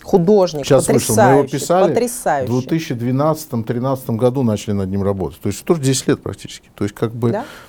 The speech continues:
Speaker 2: но вот наступил момент, когда это свершилось.
Speaker 1: За всю мою жизнь ты единственный человек, которому,
Speaker 2: Такой
Speaker 1: когда я за-,
Speaker 2: красивый.
Speaker 1: Да.
Speaker 2: Так, а, а второе что?
Speaker 1: Но второе,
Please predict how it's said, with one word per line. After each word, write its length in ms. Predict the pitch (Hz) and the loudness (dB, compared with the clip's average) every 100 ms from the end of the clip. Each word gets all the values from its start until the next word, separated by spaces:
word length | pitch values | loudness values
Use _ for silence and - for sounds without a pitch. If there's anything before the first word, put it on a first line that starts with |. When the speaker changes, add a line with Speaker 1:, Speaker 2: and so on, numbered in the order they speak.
| - | 4
Speaker 2:
но 180 | 156 | 4
вот 160 | 247 202 | 4 0
наступил 400 | 147 - 127 151 | -4 -4 -2 0
момент, 360 | 131 127 170 165 | 2 2 2 0
когда 200 | 123 127 | 0 0
это 140 | 127 | -2
свершилось. 640 | 151 - 117 - 107 95 - - - _ - | -6 -6 -8 -4 -4 -4 -8 -20 -20 _ -8
Speaker 1:
За 160 | 165 | -4
всю 300 | 175 - 285 | -4 -2 0
мою 180 | 277 220 | 2 0
жизнь 340 | 170 165 160 165 | -2 -6 -8 -2
ты 60 | 196 | 0
единственный 800 | 185 196 170 185 170 - 143 131 | 4 4 4 2 0 -4 -6 -6
человек, 560 | - 131 160 285 - _ - - - | -4 -2 -2 -2 -6 _ -20 -20 -12
которому, 460 | - 151 170 165 165 | -4 0 2 2 0
Speaker 2:
Такой 160 | - - | 0 2
Speaker 1:
когда 140 | - | 2
я 200 | - 160 | 2 2
за-, 180 | - - | 0 -4
Speaker 2:
красивый. 60 | - _ _ _ _ _ _ _ _ _ _ | -6 _ _ _ _ _ _ _ _ _ _
Speaker 1:
Да. 520 | 160 147 143 135 208 339 | -8 -4 2 4 6 4
Speaker 2:
Так, 300 | 95 101 - 95 | 2 -2 -4 -2
а, 140 | 101 107 | 0 2
а 20 | |
второе 400 | - 110 127 175 | 2 4 4 2
что? 260 | 170 185 220 _ _ _ | -2 -8 -8 _ _ _
Speaker 1:
Но 760 | - 170 185 202 202 202 196 - _ | -8 -4 0 2 2 2 0 -2 _
второе, 540 | - 202 185 175 240 | -4 2 4 6 4